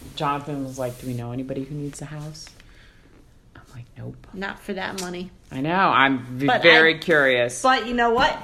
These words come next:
Speaker 2: I always say, if people can sell their houses for that
Speaker 1: No,
Speaker 2: type
Speaker 1: I know.
Speaker 2: of money,
Speaker 1: Great.
Speaker 2: finally,
Speaker 1: Perfect.
Speaker 2: I
Speaker 1: Yep.
Speaker 2: waited twelve years.
Speaker 1: Yep. No, I know. So it's interesting. And
Speaker 2: Maybe the
Speaker 1: what? Okay, yeah. So it's almost as old as my house then.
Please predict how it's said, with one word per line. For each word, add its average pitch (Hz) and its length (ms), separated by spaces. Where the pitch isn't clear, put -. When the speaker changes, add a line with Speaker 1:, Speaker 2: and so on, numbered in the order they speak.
Speaker 2:
I 240 200
always 262 240
say, 262 400
if 214 160
people 233 280
can 247 160
sell 247 280
their 240 180
houses 226 420
for 208 100
that 196 100
Speaker 1:
No, 269 160
Speaker 2:
type - 20
Speaker 1:
I 330 120
know. 330 240
Speaker 2:
of 254 60
money, 226 120
Speaker 1:
Great. 277 460
Speaker 2:
finally, 240 460
Speaker 1:
Perfect. 190 600
Speaker 2:
I 143 60
Speaker 1:
Yep. 180 140
Speaker 2:
waited 262 280
twelve 214 340
years. 202 380
Speaker 1:
Yep. 151 500
No, 160 120
I 151 100
know. 143 240
So 147 160
it's 156 180
interesting. 139 600
And 131 280
Speaker 2:
Maybe 202 240
the 294 80
Speaker 1:
what? 453 600
Okay, 220 180
yeah. 143 200
So 147 140
it's 156 120
almost 247 380
as 156 120
old 170 240
as 135 120
my 123 200
house 117 320
then. 123 440